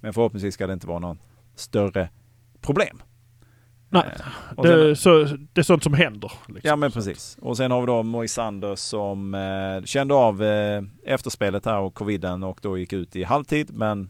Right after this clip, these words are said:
Speaker 1: är väl också en återhämtningsfråga antagligen.
Speaker 2: Ja, precis. Det, det sa ju Milos att det, det var fortfarande där och man, man riskerar ingenting nu i detta läget.
Speaker 1: Nej.
Speaker 2: Man riskerar inte någon spelare.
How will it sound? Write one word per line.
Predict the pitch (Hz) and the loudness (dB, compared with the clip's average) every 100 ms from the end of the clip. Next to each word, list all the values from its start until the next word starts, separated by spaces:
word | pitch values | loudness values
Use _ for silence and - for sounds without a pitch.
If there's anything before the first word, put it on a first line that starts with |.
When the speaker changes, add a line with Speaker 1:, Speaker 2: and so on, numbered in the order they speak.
| - | -14
Speaker 1:
är | - | -14
väl | 98 | -8
också | 104 - 92 | -8 -8 -12
en | 90 - | -12 -8
återhämtningsfråga | 113 101 101 90 95 87 - 80 76 76 | -8 -6 -8 -8 -12 -10 -6 -6 -6 -10
antagligen. | - 92 85 82 78 - _ _ _ _ _ _ _ _ _ _ _ _ _ | -8 -10 -8 -10 -12 -20 _ _ _ _ _ _ _ _ _ _ _ _ _
Speaker 2:
Ja, | 185 180 156 - | 4 6 6 4
precis. | 160 156 135 - | 0 2 0 2
Det, | 143 139 139 | 4 4 2
det | 143 | 0
sa | 151 135 | 2 2
ju | 131 | 2
Milos | 139 127 117 | 2 0 0
att | 120 - | -4 -2
det, | 127 123 120 117 113 113 - - 104 - - - - - | -2 0 0 0 -2 -4 -6 -8 -12 -16 -18 -18 -18 -16
det | 143 170 | -2 2
var | 165 147 | 6 6
fortfarande | - 143 139 - 123 123 | 4 0 0 2 2 2
där | 127 | 2
och | 120 123 | 2 0
man, | 131 127 - | -2 -4 -4
man | 151 151 | -2 0
riskerar | 151 - 147 123 - | 0 2 2 0 -2
ingenting | 196 185 127 127 160 104 120 | 0 0 0 0 -2 -2 -6
nu | 127 95 | -6 -4
i | |
detta | 123 139 113 | -4 -4 -2
läget. | 131 120 | -2 -2
Speaker 1:
Nej. | - | -4
Speaker 2:
Man | 127 | -4
riskerar | 131 - 143 | -4 -2 -2
inte | 139 147 | 0 -2
någon | 127 147 76 98 | -2 -2 -4 -12
spelare. | - 123 131 113 | -12 -8 -8 -10